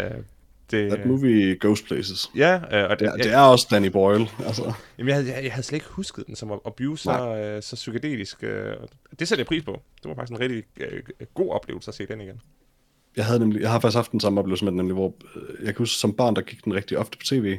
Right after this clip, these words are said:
Speaker 1: Mm.
Speaker 2: Øhm, og jeg kan huske, jeg synes, den var sådan lidt kedelig. Øh, fordi det var sådan, du ved, der var ikke noget sådan, det blev aldrig helt så vildt, syntes jeg dengang, som jeg gerne ville det. Og da jeg så så den igen, hvor jeg var lidt ældre, var jeg sådan, okay, jeg har bare tydeligvis ikke rigtig fulgt med, for den her film er batshit crazy.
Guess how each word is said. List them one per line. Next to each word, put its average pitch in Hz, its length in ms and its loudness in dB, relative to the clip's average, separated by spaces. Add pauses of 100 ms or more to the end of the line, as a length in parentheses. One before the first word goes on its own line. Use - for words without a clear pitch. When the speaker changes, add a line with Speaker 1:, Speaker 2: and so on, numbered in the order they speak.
(200)
Speaker 1:
Mm. 143 140 -8 (440)
Speaker 2:
Øhm, 95 520 0
og - 40 -14 (200)
jeg 110 80 2
kan 107 40 0
huske, 113 180 -2
jeg 107 60 -2
synes, 110 160 -2
den 101 100 -2
var 95 60 0
sådan 98 120 -6
lidt 95 120 -10
kedelig. 135 400 0 (400)
Øh, 90 600 -2 (320)
fordi 113 100 -2
det 101 80 0
var 101 80 2
sådan, 101 160 -2
du 104 120 -2
ved, 95 80 0 (240)
der 104 60 2
var 107 40 4
ikke 113 80 0
noget 113 120 2
sådan, 98 240 0 (200)
det 120 100 0
blev 143 200 6
aldrig 127 200 2
helt 123 200 0
så 110 80 -2
vildt, 131 340 0
syntes - 420 -2
jeg 107 80 0
dengang, 98 400 0
som 104 140 -2
jeg 95 80 0
gerne 101 140 0
ville 120 140 -2
det. 107 100 2
Og 87 60 -2
da 98 60 -2
jeg 101 80 -2
så 113 80 -6
så 143 140 0
den 101 100 -2
igen, 113 320 -2
hvor 104 100 0
jeg 98 60 0
var 101 60 0
lidt 101 100 -2
ældre, 120 240 -2
var 87 60 0
jeg 101 40 -2
sådan, 95 180 -2 (420)
okay, 101 140 0
jeg 85 100 4
har 87 40 6
bare 90 140 2
tydeligvis 104 260 -2
ikke 95 120 -2
rigtig 90 160 0
fulgt 85 160 -8
med, 95 180 4
for - 80 -14
den - 100 -4
her - 60 -6
film 95 200 0
er 85 100 -4 (220)
batshit 107 420 4
crazy. - 380 2